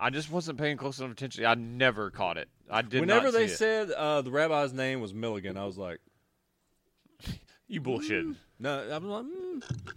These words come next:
Speaker 1: It, it didn't feel good.
Speaker 2: <laughs> And I knew that he had resentment towards his dad because he didn't wanna do any of that, and his dad kept telling him to stay over there.
Speaker 1: So,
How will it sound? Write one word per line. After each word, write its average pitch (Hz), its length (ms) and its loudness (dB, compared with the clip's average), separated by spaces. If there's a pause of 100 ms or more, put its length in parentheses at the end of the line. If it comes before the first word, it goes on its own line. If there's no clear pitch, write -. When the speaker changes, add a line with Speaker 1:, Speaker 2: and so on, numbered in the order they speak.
(1700)
Speaker 1:
It, 117 180 -8 (160)
it - 60 -6
didn't 123 200 0
feel 143 160 2
good. 104 320 -2
Speaker 2:
<laughs> - 40 -12 (560)
And 165 140 2
I 175 60 2
knew 185 260 2
that 175 100 0
he 160 140 2
had 165 160 4
resentment 131 400 -2
towards 131 200 -2
his 104 100 -8
dad 127 300 2
because 113 680 -4 (140)
he 104 180 -8
didn't 135 160 -2
wanna 131 240 -4
do 131 260 0
any 101 180 -4
of 95 100 -6
that, 98 180 -4
and 92 80 -10
his 101 120 -10
dad 110 280 -6
kept 110 180 -10
telling 120 280 -2
him 127 80 -6
to 120 80 -10
stay 113 320 -6
over 131 320 -2
there. 71 240 -6
Speaker 1:
So, 117 720 6